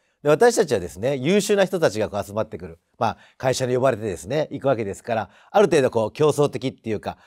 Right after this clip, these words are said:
ある程度の人が集まってくるときに、一体誰が社長になって、一体誰がこの仕事をして、こう誰が一番で誰がなんだ、こういうですね、このせめぎ合いっていうのがですね、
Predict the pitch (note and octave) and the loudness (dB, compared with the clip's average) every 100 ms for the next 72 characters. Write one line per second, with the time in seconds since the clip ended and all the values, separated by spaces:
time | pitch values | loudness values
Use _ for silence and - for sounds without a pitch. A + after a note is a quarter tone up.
0 | _ - D#3 C#3 A2 F#2+ F#2 F#2+ G2+ G#2 | _ 0 2 2 0 -4 -6 -8 -8 -10
1 | F2 F#2 F2 E2+ G#2+ B2+ F2 _ _ C3+ | -10 -18 -20 -14 -8 -8 -8 _ _ -14
2 | - C3+ A2 B3 F3 - A2 A2 A2 A2+ | 0 2 4 6 4 2 -2 -2 -2 -6
3 | - C3 A2 - - A#2 A2 C3 A3 G#3 | -2 -2 -2 -6 -12 -6 -2 4 6 6
4 | C#3 C3 - A2 A#2+ A2 A#2 G#2 - _ | 4 2 2 -2 -2 -2 -2 -2 -4 _
5 | - B2 G3+ G3+ C#3+ C3+ B2+ G#2+ B2 F3+ | -8 2 4 6 4 2 0 2 2 4
6 | C#3 B2 B2 G#2 F2+ - _ - G3 G#3 | 4 4 0 -4 -12 -20 _ 2 6 8
7 | F#3+ A2+ - B2 B2 A#2 G#2+ - - D3 | 6 4 0 -2 0 -2 -2 -6 -4 2
8 | F3+ F3 E3+ D#3+ C3+ F#2+ D#2 - D3+ | 4 6 4 2 -2 -4 -10 -4 -4